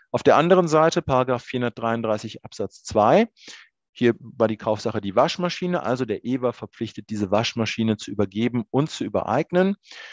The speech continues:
Und die Käuferin L hat im Gegenzug die Verpflichtung übernommen, nach vier dreiunddreißig zwei den vereinbarten Kaufpreis zu zahlen, hier fünfhundert Euro.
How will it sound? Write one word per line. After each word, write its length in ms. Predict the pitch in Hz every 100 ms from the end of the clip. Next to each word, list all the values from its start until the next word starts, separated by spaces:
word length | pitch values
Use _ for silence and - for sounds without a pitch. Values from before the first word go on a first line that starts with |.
| - -
Und 300 | 139 160 -
die 200 | 131 120
Käuferin 560 | - 123 120 110 101 -
L 400 | 120 165 180 -
hat 160 | 123
im 140 | 107 110
Gegenzug 720 | 120 139 135 - 127 - - -
die 100 | 113
Verpflichtung 600 | 113 - 123 - 123 117
übernommen, 560 | 110 113 113 113 117 - - - -
nach 140 | 107
vier 160 | - 117
dreiunddreißig 580 | 110 107 104 101 95 -
zwei 340 | - 107 131
den 200 | 120 110
vereinbarten 640 | 135 - 110 107 101 101 -
Kaufpreis 600 | - 156 - 156 139 -
zu 100 | 131
zahlen, 400 | - 120 117 113
hier 180 | 113
fünfhundert 640 | 110 - 104 - 104 110 -
Euro. 300 | 95 -